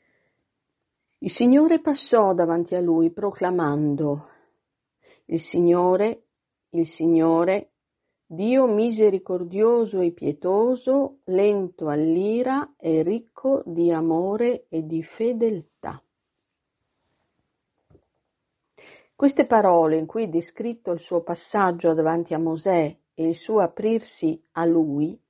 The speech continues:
sono un invito alla contemplazione di come Dio apra davvero il cuore a chi lo cerca,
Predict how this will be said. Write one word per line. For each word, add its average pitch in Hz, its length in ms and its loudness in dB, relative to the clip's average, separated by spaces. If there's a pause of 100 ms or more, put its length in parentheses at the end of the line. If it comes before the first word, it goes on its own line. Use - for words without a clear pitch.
(680)
sono 226 380 2
un 214 100 2
invito 165 720 0
alla 165 160 0
contemplazione 233 920 -2
di 180 140 -8
come 190 380 -6
Dio 240 460 0
apra 196 440 -2
davvero 196 840 0
il 170 100 -4
cuore 247 400 -4
a 208 80 -4
chi - 160 -12
lo 208 140 -8
cerca, - 760 -12